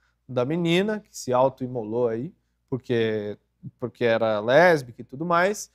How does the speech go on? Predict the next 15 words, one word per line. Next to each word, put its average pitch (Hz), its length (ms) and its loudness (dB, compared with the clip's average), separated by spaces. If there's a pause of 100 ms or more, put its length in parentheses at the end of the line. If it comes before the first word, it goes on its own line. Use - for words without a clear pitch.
(180)
E 190 60 0
esse 196 200 0
caso 185 280 4
aí 175 100 -2
também. 135 380 -10
É, - 20 -12
é 131 240 -6
um 170 120 -2
as-, 170 240 -4
há 165 120 0
um 202 100 2
ascenso 170 480 -6
da 151 80 -2
extrema-direita, 156 760 -2 (380)
né? 147 220 4